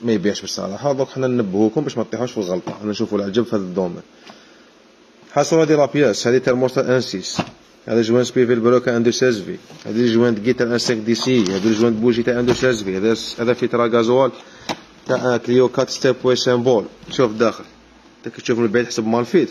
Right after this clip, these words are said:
هذا شوش مكتوب نون فيت. هذو كاع ماشي دوريجين، كرتون مخدوم في كاش حصيده. هذه سلعه ماشي اوريجينال. كيفاش تعرف اوريجينال؟ تلقى لامبورتاتور باينه، لامبورتاتور والكود من اللور.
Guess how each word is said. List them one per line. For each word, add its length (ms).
هذا 180
شوش 180
مكتوب 320
نون 200
فيت. 240
هذو 340
كاع 160
ماشي 260
دوريجين، 720
كرتون 300
مخدوم 320
في 100
كاش 180
حصيده. 400
هذه 200
سلعه 320
ماشي 260
اوريجينال. 520
كيفاش 260
تعرف 260
اوريجينال؟ 440
تلقى 240
لامبورتاتور 640
باينه، 380
لامبورتاتور 600
والكود 380
من 80
اللور. 260